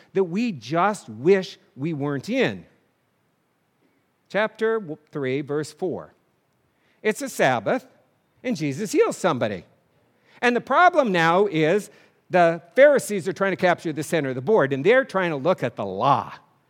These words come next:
They're saying, "You, young man, are evil. You're not supposed to do things like that. You're not supposed to work on the Sabbath." So listen to what Jesus responds with in verse four. Jesus asked them, "Which is lawful on the Sabbath,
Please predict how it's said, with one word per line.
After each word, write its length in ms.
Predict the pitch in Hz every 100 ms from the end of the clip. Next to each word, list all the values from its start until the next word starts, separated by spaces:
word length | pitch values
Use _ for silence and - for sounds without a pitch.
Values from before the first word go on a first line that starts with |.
| _ _ _ -
They're 140 | 247
saying, 380 | 254 190 131 117 _ -
"You, 480 | 135 240 392 453 254
young 440 | 180 156 139 117
man, 400 | 123 117 139 185
are 220 | 185 202 233
evil. 640 | 294 285 165 123 92 - _ _ _ _ _ -
You're 220 | 180 254
not 260 | 139 139
supposed 300 | - 170 160
to 100 | 185
do 240 | 170 262 247
things 300 | 170 143 123
like 180 | 123 -
that. 260 | 123 123
You're 120 | 208
not 160 | 247 151
supposed 260 | - 139 -
to 80 |
work 300 | 110 214 -
on 160 | 143 117
the 80 | 113
Sabbath." 560 | 185 196 135 92 - _ _ _ _ _ _ _
So 140 | - 185
listen 320 | 214 - 185
to 80 | 151
what 140 | 135
Jesus 440 | 202 240 156 135 127
responds 540 | 123 - 123 120 113
with 200 | 151 160
in 120 | 135
verse 220 | 123 117
four. 360 | - 247 110 - _ _ _ _ _ _ _ _ _ _ _ _
Jesus 360 | 139 117 139 165
asked 280 | 220 147 -
them, 220 | 87 - _ _ _ _ _ _ _ _
"Which 320 | 135 151 - 185
is 160 | 175
lawful 520 | 214 226 208 - 135
on 180 | 120 120
the 80 | 117
Sabbath, 580 | - 131 107 101 -